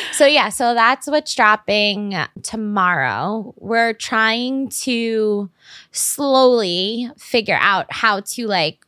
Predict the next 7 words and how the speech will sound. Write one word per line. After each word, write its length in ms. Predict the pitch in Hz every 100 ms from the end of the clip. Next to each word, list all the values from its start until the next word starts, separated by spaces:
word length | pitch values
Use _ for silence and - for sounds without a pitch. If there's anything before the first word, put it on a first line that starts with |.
| -
grow 300 | 233 196 196
the 120 | 202
product 440 | - 208 202 208
assortment 720 | 143 196 208 165 196 208 208 -
beyond 880 | 202 147 190 185 175 190 196 - -
the 220 | - 208 190
bag 580 | 151 85 110 311 -